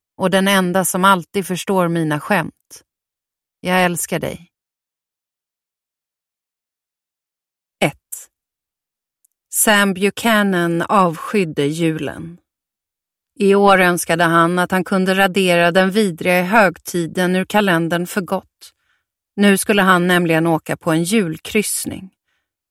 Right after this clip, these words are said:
Som om december inte var illa nog i vanliga fall. Tyvärr kunde man inte sluta jobba bara för att något var jobbigt eller svårt.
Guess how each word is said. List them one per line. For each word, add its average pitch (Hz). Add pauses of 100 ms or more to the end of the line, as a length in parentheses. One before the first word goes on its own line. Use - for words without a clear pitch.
(100)
Som 190
om 185
december 196
inte 190
var 175
illa 202
nog 165
i 185
vanliga 190
fall. - (1400)
Tyvärr 220
kunde 202
man 190
inte 196
sluta 196
jobba 185
bara 175
för 196
att 185
något 180
var 190
jobbigt 190
eller 202
svårt. -